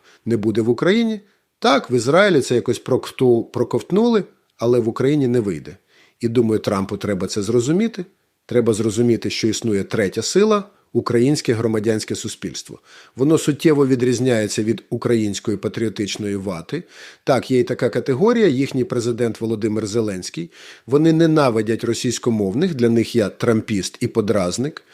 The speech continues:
Для них будь-яка людина, що питає, «Чому ти не на війні, ну, хамить?»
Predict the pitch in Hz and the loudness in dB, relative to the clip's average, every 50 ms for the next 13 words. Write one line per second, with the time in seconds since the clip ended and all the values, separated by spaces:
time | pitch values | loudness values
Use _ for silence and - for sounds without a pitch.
0 | - - - - _ 113 120 123 123 127 113 107 113 131 131 113 113 104 - 117 | -20 -20 -20 -16 _ 0 2 4 4 4 4 2 2 2 2 2 2 0 0 0
1 | 107 107 107 98 107 107 98 98 95 - - 110 98 - 104 - - 101 92 92 | 0 2 0 0 0 0 0 0 -2 -2 -4 -6 -4 -4 -6 -4 -2 -2 -2 -2
2 | 90 - - 113 98 - - 120 120 120 104 - 107 107 110 110 113 113 120 143 | -4 -4 -6 -6 -4 -2 0 2 2 2 0 0 0 0 0 0 0 2 2 4
3 | 165 185 214 233 220 160 113 101 82 - - 127 127 113 101 73 - - _ | 4 4 4 4 2 2 2 -2 -2 -2 -2 0 0 0 0 -2 -6 -14 _